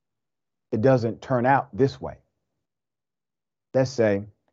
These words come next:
the firefighter got his wish. And there's a black man dead on his property. He's right. He probably doesn't get in trouble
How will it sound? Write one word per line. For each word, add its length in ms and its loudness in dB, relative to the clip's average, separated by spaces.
the 60 -8
firefighter 840 -2
got 200 -4
his 280 -10
wish. 680 -14
And 120 -4
there's 140 2
a 40 -6
black 300 0
man 260 -8
dead 300 -4
on 100 -12
his 100 -16
property. 460 -10
He's 240 4
right. 440 -2
He 120 -2
probably 600 0
doesn't 280 -6
get 120 -4
in 80 -6
trouble 340 -10